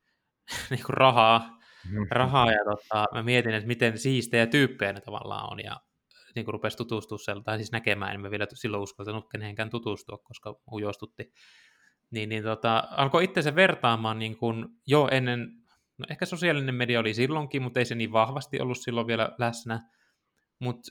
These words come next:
Speaker 1: oli tosi helppo verrata itteensä silleen, niin kuin, että ei hitsi, toi tyyppi nyt tekee tollasta, ja minkälainen se on, ja miten se pukeutuu, miten se käyttäytyy.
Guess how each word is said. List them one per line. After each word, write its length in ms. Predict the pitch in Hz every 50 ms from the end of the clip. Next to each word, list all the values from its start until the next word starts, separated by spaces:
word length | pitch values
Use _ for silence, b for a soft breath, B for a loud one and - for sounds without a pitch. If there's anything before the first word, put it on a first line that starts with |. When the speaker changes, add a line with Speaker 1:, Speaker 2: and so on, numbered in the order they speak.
| - -
Speaker 1:
oli 180 | 135 135 135
tosi 240 | 151 165 160 165 139
helppo 380 | 151 165 156 135 - - 123 120
verrata 340 | 135 135 117 120 117 113 -
itteensä 400 | 120 113 117 - 113 107 107 107
silleen, 360 | - - 104 101 98 104 101
niin 100 | 104 104
kuin, 80 | - 104
että 120 | - -
ei 120 | 120 113 113
hitsi, 300 | 135 151 - - - 101 - -
toi 160 | - 107 110
tyyppi 380 | 107 - 104 101 98 - - 101
nyt 160 | 104 101 - -
tekee 280 | 101 98 - 101 101 -
tollasta, 480 | 101 98 95 95 95 - - - -
ja 140 | 113 107 104 - b b b b b
minkälainen 560 | 131 127 123 117 117 110 107 104 101 104 101
se 160 | - - 101
on, 180 | 101 101 98 98
ja 60 | 98
miten 200 | 110 131 127 120
se 100 | 113 113
pukeutuu, 800 | 117 - 113 104 - - 101 101 101 101 - - 107 104 107 -
miten 260 | 110 131 131 147 131
se 60 | 120 127
käyttäytyy. 1000 | - 107 95 98 101 - _ - 104 101 101 101 - - 104 104 101 104 -